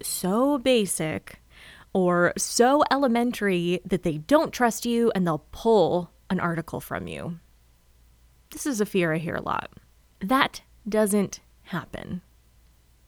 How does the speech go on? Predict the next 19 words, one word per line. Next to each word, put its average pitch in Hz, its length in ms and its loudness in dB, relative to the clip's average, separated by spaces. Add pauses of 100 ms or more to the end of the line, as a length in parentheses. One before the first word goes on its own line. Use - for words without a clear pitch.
(220)
I'm 240 60 -6
gonna 269 180 0
do 220 180 6
a 196 60 8
little 170 280 4
story 170 380 2
within 170 260 -2
a 240 60 -4
story, 185 380 -2 (360)
but 359 120 2
when 370 160 2 (120)
I 392 60 2
started 285 580 -2 (220)
doing 254 280 -2
freelance 254 480 -4
articles, 247 520 -6 (640)
I 320 220 0
thought 262 420 -2 (140)
that 202 400 2